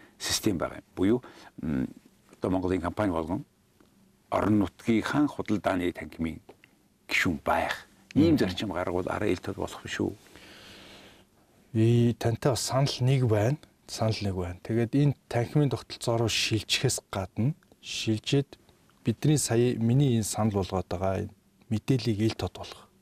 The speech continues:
Speaker 2: Энэ хамгийн чухал.
Speaker 1: Мгм.
Speaker 2: Танхим, ямар нэгэн танхим байна уу? Холбоо болсон ирнэ.
Speaker 1: Мгм.
Speaker 2: Дахиад мэдээлэл нууц байх юм бол
Speaker 1: Мгм.
Speaker 2: дахиад нууц хуйлдаа.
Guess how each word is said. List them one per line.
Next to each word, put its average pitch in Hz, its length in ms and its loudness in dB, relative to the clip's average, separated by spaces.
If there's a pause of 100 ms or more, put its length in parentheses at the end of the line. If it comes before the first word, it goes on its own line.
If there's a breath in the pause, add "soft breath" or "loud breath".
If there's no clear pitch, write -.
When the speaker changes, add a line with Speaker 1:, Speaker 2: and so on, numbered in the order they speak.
(840)
Speaker 2:
Энэ 139 180 2
хамгийн 95 240 -4
чухал. - 280 -14 (240)
Speaker 1:
Мгм. 82 320 -4 (200)
Speaker 2:
Танхим, 139 420 0
ямар 127 340 2
нэгэн 143 260 2
танхим 104 380 0
байна 95 280 -2
уу? 95 280 -6
Холбоо 113 400 0
болсон 113 300 -2
ирнэ. 131 200 0 (180 loud breath)
Speaker 1:
Мгм. - 140 0
Speaker 2:
Дахиад - 380 0
мэдээлэл 147 480 2
нууц 131 360 -2
байх 123 160 -2
юм 139 120 0
бол 143 240 -2
Speaker 1:
Мгм. - 320 -10
Speaker 2:
дахиад - 280 0
нууц - 280 0
хуйлдаа. 98 500 -2